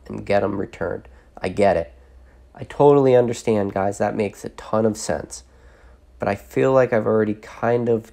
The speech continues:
touched base on it a little bit. If you could have spent that much time acquiring your collection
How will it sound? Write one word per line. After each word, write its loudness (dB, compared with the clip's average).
touched -8
base -2
on 0
it 0
a -2
little -2
bit. 0
If -14
you -2
could -2
have 0
spent -2
that 2
much -4
time 0
acquiring 0
your -4
collection -8